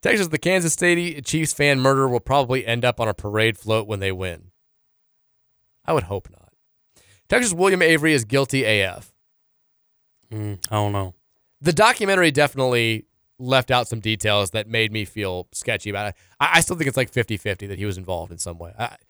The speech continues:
Speaker 1: the story that they laid out, ca-, ca-, like, just can't be what happened. But he definitely, he's a weird dude. He had some weird stuff in his past, and he openly, like, going after this woman and, like,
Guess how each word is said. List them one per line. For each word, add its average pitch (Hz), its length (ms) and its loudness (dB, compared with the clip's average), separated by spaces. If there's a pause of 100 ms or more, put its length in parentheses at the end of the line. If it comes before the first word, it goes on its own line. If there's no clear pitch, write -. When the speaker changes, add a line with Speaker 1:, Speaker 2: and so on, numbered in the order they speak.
(160)
Speaker 1:
the 147 100 0
story 214 340 6
that 135 180 2
they 135 200 6
laid 113 280 2
out, 92 300 -6 (540)
ca-, 147 320 0
ca-, - 140 -10
like, 139 180 -4
just - 180 -4
can't 120 240 0
be 117 60 -4
what 101 140 -6
happened. 92 400 -8
But 107 100 -6
he 135 160 -2
definitely, 120 420 0 (280)
he's 196 160 -2
a 143 60 4
weird 156 400 0
dude. 139 380 2
He 127 80 0
had 135 120 2
some 123 180 -4
weird 117 260 -2
stuff 117 260 0
in 113 60 -6
his 104 100 -6
past, 104 480 0
and 92 80 -8
he 113 240 -2 (360)
openly, 196 440 4
like, 127 160 2
going 127 320 2
after 110 240 0
this 110 160 -2
woman 107 280 0
and, 107 140 -6
like, 98 160 -8